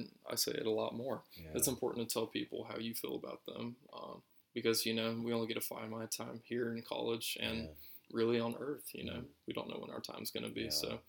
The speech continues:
Speaker 1: make sure other people know how you feel about them.
Speaker 2: Exactly.
Speaker 1: Those three, those three principles I think I try to live by.
Speaker 2: Mm-hmm. That last one, um,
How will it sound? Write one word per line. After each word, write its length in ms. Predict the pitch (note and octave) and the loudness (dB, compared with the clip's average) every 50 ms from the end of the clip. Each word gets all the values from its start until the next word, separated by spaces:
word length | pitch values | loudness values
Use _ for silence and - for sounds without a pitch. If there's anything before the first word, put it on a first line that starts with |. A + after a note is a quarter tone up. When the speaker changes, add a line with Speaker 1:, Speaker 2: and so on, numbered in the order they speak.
| - - - - _ - | -18 -20 -20 -14 _ 2
Speaker 1:
make 80 | B2 | 2
sure 160 | - - D#3 C#3+ | 6 8 8 6
other 100 | B2 A2+ | 6 4
people 240 | - A2+ - - - | 0 -2 -4 -2 -6
know 100 | - C3 - | -6 -8 -6
how 80 | - - | -6 -6
you 80 | - | -6
feel 260 | - - - - - - | -6 -4 -4 -4 -2 -2
about 220 | - - - - - | -2 -4 -4 -6 -8
them. 200 | - - - B2+ - | -10 -8 -8 -10 -10
Speaker 2:
Exactly. 560 | - - D#2+ D#2+ D#2+ D#2+ D#2+ - - E2 D#2+ D#2 D#2+ | -14 -10 -8 -6 -6 -6 -6 -8 -10 -10 -8 0 2
Speaker 1:
Those 200 | A2+ A2+ A2+ - | 4 6 6 6
three, 380 | - B2+ A#2 A#2 A#2 A2+ A#2 A#2 - - _ - | 8 8 8 8 6 4 0 -4 -10 -14 _ -4
those 160 | A#2 A2+ - | -2 -2 0
three 140 | - A#2 A2+ | 0 -2 -4
principles 540 | - - - - - - - - - - - | -4 -6 -6 -4 -4 -4 -2 -4 -4 -4 -4
I 100 | - - - | -6 -6 -8
think 120 | - - - - | -10 -8 -8 -8
I 20 | - | -8
try 140 | - - G1+ - | -6 -6 -4 -4
to 80 | - | -2
live 180 | - - - - _ | -4 -4 -6 -6 _
by. 160 | - - - F#2 | -10 -6 -4 -4
Speaker 2:
Mm-hmm. 240 | F2+ F2+ E2 D2+ C#2+ - _ _ _ _ _ _ - - _ _ | -4 -4 -6 -8 -10 -14 _ _ _ _ _ _ -20 -20 _ _
That 180 | - A#2 A#2 F#2+ | 10 10 10 12
last 320 | G#2 G#2+ G#2+ A2 - - | 12 12 12 12 10 10
one, 480 | G#2+ G#2+ G#2 G2+ G2+ G2 G2 F#2+ F2 - - - | 10 10 10 10 10 8 6 6 4 0 -2 2
um, 460 | F#2+ G2+ G2 F#2+ F#2+ F#2 F2+ - - | 4 6 6 6 6 4 2 0 -4